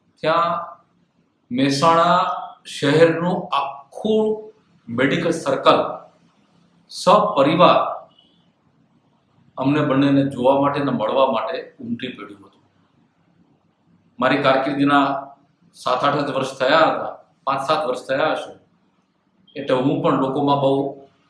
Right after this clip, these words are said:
ગયો ન હતો. એટલે મારા વાચકોના મનમાં પણ ઘણી જિજ્ઞાસા હતી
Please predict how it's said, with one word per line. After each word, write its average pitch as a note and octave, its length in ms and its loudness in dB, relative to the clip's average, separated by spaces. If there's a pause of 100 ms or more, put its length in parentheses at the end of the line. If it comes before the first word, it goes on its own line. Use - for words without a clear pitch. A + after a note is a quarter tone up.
(140)
ગયો C3+ 280 2
ન C#3+ 120 2
હતો. - 400 0 (1200)
એટલે B2+ 200 -2
મારા B2+ 200 2
વાચકોના C#3 600 0
મનમાં C#3 320 0
પણ D3 120 0
ઘણી C#3 200 0
જિજ્ઞાસા C#3 540 0
હતી C#3 300 -4